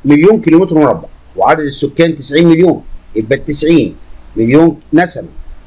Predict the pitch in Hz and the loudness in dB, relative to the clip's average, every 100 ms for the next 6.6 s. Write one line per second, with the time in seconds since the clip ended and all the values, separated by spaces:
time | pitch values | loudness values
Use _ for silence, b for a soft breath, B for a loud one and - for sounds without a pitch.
0 | 107 113 117 117 143 151 143 160 147 147 | -2 0 2 2 2 2 2 0 2 0
1 | 180 190 190 135 123 151 185 135 190 185 | 0 0 -2 -4 -4 0 0 2 0 0
2 | - 165 196 135 160 170 160 131 113 147 | -4 0 2 2 0 0 -2 -4 -4 0
3 | 160 139 147 147 165 170 - - - - | 2 2 2 2 2 0 -4 -14 -20 -20
4 | - - 107 107 117 139 139 165 175 185 | -20 -8 -2 0 0 0 -2 -2 0 -2
5 | - - - - - - - 95 - - | -4 -12 -20 -20 -20 -18 -12 -12 -10 -4
6 | 143 165 160 170 139 | -2 -2 -2 0 0